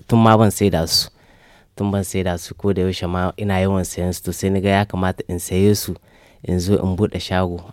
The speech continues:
Akwai huri Allah ya taimaka mun buɗe huri mun gina muka sa, eh, bazan in muna saida, kuma sai muka ƙara ɗauko da tayar saboda su ne abokin tahiya. Kana sai da tusi da bazan kuma sai ka ɗauko tayar. Da muka ɗauko tayar, 'yan Nigeria ne,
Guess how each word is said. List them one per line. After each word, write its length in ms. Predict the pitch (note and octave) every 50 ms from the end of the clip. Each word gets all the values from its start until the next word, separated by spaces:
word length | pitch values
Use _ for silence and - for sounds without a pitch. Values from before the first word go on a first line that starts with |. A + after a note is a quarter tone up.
| _
Akwai 260 | - - - - G2 G2
huri 280 | G2 G#2 G#2 G2 F#2 -
Allah 220 | - G2+ G2 F#2+ F2+
ya 60 | F2
taimaka 420 | - - G2 F#2 F2+ F2 - F2+ F2+
mun 360 | F2+ F#2 F#2 F#2 F#2 F2+ -
buɗe 400 | - E2+ F2 F2 F#2+ F#2+ - -
huri 300 | F2+ E2+ F2+ F2+ G2 G2
mun 180 | G2 G2 G2 G2
gina 280 | F#2 G2+ G#2 F#2+ F2+ F2
muka 220 | F#2 F#2+ - F#2+
sa, 340 | - - - F2+ F2 E2+ E2+ _ _ _ _ - E2
eh, 340 | E2+ F2 E2+ E2+ E2 D#2+ -
bazan 340 | D#2 E2 E2+ E2+ F2 F#2+ F#2 -
in 40 | C3 F#3
muna 220 | F2+ F2+ - -
saida, 420 | E3 - - - - F2 E2+ - - - - - - - - - -
kuma 160 | - F2 F2
sai 140 | - - F#2
muka 240 | F#2+ F2+ - - -
ƙara 340 | - - F#2+ G2 F#2+ F#2+
ɗauko 360 | - - F#2 F2+ - - F#2 F2
da 100 | F2 E2
tayar 500 | - - E2 E2+ E2+ F2 F2 - - -
saboda 440 | - - F#2 F2 F2 F2+ D#2+ F2 E2
su 180 | - - - F#2+
ne 140 | F#2 F2 -
abokin 480 | - E2+ E2+ F#2 F2+ - - F2+ F2
tahiya. 380 | - F2+ E2+ E2+ E2+ E2+ D#2+ - - - _ _
Kana 260 | - F#2 F2+ F2 E2
sai 200 | F2 - - F2+
da 80 | F2 F2
tusi 380 | D#2+ - - F2 E2 - - F#2
da 80 | F2 E2+
bazan 340 | F2+ E2+ E2 F2 F#2 F2+
kuma 180 | - - F#2 F#2
sai 100 | F#2 F2+
ka 80 | - -
ɗauko 320 | - F2 E2+ - - F2
tayar. 320 | - - E2 D#2+ E2 D#2+ E2 - _ _ _ _ - - - -
Da 100 | - F2+
muka 160 | F2 - -
ɗauko 300 | - - F2 - - F#2 -
tayar, 280 | - E2+ F2+ F#2 D#2+ -
'yan 160 | - G2+ G2
Nigeria 480 | F#2+ F#2 F2 F#2+ F#2+ F#2+ G2+ G2+ F#2+ F#2
ne, 200 | F#2+ G#2 A2+